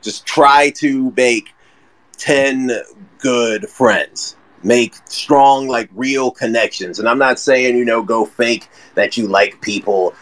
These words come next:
or go, you know, like, kiss up to some big famous person or whatever, but try to just make some friends in the space, like, people who you can call on the phone and talk to for an hour,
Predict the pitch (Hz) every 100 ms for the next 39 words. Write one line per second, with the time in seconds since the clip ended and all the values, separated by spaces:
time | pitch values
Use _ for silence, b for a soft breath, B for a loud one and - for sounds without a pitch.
0 | B 85 95 92 104 104 104 104 104 98
1 | 92 92 90 98 85 - 113 - 107 98
2 | 110 95 110 95 107 104 - 107 110 -
3 | - 127 107 104 92 95 95 90 95 98
4 | 98 90 - - - 117 120 131 - 131
5 | 117 107 101 101 101 101 - _ _ -
6 | 98 90 127 113 98 101 90 85 - 92
7 | - 101 82 - 117 - 110 113 110 -
8 | 95 98 98 110 104 - 110 110 107 104
9 | 98 B B 98 90 98 110 - 113 107
10 | 110 110 101 95 95 95 -